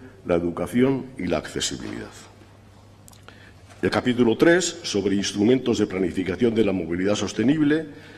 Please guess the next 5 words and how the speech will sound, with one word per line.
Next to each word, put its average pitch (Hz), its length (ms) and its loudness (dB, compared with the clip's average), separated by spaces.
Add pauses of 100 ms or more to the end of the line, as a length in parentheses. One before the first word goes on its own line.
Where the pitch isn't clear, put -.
(200)
expone 147 480 2
las 123 180 0
herramientas 107 560 0
de 104 120 0
planificación 98 840 -2